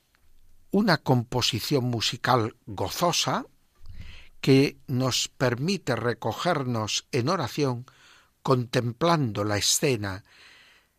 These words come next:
de María recibiendo el anuncio del ángel y siendo cubierta por el Espíritu Santo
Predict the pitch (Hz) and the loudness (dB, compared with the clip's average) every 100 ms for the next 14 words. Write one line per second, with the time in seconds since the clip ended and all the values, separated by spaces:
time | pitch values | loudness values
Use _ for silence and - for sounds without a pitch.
0 | _ _ _ _ 117 110 123 107 117 185 | _ _ _ _ -8 0 2 2 2 2
1 | 196 240 311 _ _ _ _ _ _ _ | 0 -4 -10 _ _ _ _ _ _ _
2 | _ _ - 120 135 - 123 147 180 147 | _ _ -4 0 0 0 0 4 4 2
3 | 113 104 98 - _ _ _ _ - 117 | 0 -2 -4 -10 _ _ _ _ 0 2
4 | 113 156 160 - 131 107 107 117 120 113 | 4 4 4 2 -2 0 2 4 2 -2
5 | - 190 - _ _ _ _ _ - 123 | -10 -12 -16 _ _ _ _ _ -6 4
6 | - 214 202 147 104 101 - _ _ - | 6 8 6 6 0 -4 -8 _ _ -4
7 | 120 143 175 151 - 113 107 123 113 110 | 2 6 6 6 0 -6 -4 -4 -2 -2
8 | - - 135 123 - 104 - 120 117 120 | -4 0 0 0 -2 -2 2 4 2 -2
9 | 180 226 | -4 -6